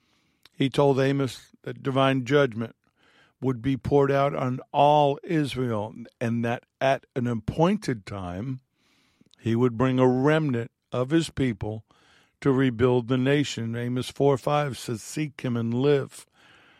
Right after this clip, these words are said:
Listen to what that says, whether it's Amos, Hosea, Ezra, Micah,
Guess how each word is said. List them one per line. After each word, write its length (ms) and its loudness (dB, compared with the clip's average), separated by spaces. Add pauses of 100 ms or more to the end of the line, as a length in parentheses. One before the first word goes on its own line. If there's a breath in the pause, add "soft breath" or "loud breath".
(280 soft breath)
Listen 600 2
to 120 0
what 320 2
that 200 0
says, 420 0
whether 300 4
it's 160 -2
Amos, 380 2
Hosea, 640 4
Ezra, 480 2
Micah, 640 0